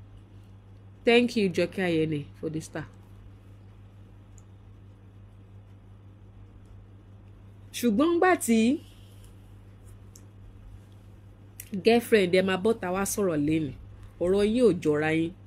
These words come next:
Ẹ ẹ̀ ṣe meeting yẹn dáadáa. Ìyẹn ní òun lọ bẹ̀, òun tiẹ̀ lọ sọ wípé, "Okay, you know what? Èní lè ní jẹ́. I want to get everything done and dusted."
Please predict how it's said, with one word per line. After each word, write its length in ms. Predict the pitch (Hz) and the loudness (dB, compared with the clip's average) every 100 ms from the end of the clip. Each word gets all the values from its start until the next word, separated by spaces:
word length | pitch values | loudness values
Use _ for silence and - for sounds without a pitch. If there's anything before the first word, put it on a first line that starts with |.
| - - - - - - - - - - - - - - | -20 -20 -20 -20 -20 -20 -20 -20 -20 -20 -20 -20 -20 -6
Ẹ 140 | 214 214 | 2 4
ẹ̀ 120 | 170 | 4
ṣe 180 | 160 214 | 4 4
meeting 440 | 208 240 240 262 190 | 4 2 0 -2 2
yẹn 140 | 160 | 0
dáadáa. 360 | 151 147 143 143 - - - - - - - - - - - - - - - - - - - | 0 -4 -6 -6 -8 -20 -20 -20 -20 -20 -20 -20 -20 -20 -20 -20 -20 -20 -20 -20 -14 -10 -2
Ìyẹn 280 | 196 226 269 | 4 4 6
ní 120 | 285 302 320 - - - - - - - - - - - | 6 4 0 -10 -20 -20 -20 -20 -20 -20 -20 -20 -16 4
òun 380 | 196 208 247 277 | 6 8 6 6
lọ 120 | 247 269 | 6 6
bẹ̀, 200 | 277 285 | 4 4
òun 160 | 220 196 | 6 4
tiẹ̀ 180 | 196 196 | 2 2
lọ 120 | 180 | 2
sọ 220 | 190 - 208 | 0 -2 -2
wípé, 340 | 208 220 - 220 220 | 0 -2 4 6 6
"Okay, 360 | - 277 - 196 | 4 2 6 6
you 160 | 202 202 | 6 4
know 140 | 247 | 4
what? 260 | 226 160 - - - - - - | 4 2 0 -8 -20 -18 -16 -10
Èní 280 | - 190 240 | 2 4 6
lè 140 | 269 254 | 6 6
ní 140 | 185 175 160 | 4 0 4
jẹ́. 180 | 190 190 - - - - - - - - - | 4 4 -4 -20 -20 -20 -20 -20 -18 -18 -8
I 120 | 175 | 0
want 220 | 214 240 | 2 2
to 120 | 233 | 0
get 280 | 180 156 214 | -4 2 4
everything 520 | 214 185 196 196 185 185 | 4 2 0 0 0 0
done 260 | 160 175 170 | 0 -2 -2
and 160 | 147 143 | -4 -2
dusted." 440 | 147 147 - 127 | -2 -4 -8 -10